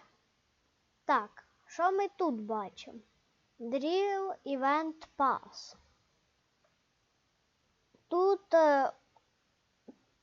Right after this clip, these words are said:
всякі тіри. Дуже багато ультра дріл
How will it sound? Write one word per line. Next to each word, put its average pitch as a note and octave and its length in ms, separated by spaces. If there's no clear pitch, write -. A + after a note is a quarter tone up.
всякі D4 880
тіри. C4 720
Дуже D#4 480
багато C4 1000
ультра C4 800
дріл C4+ 500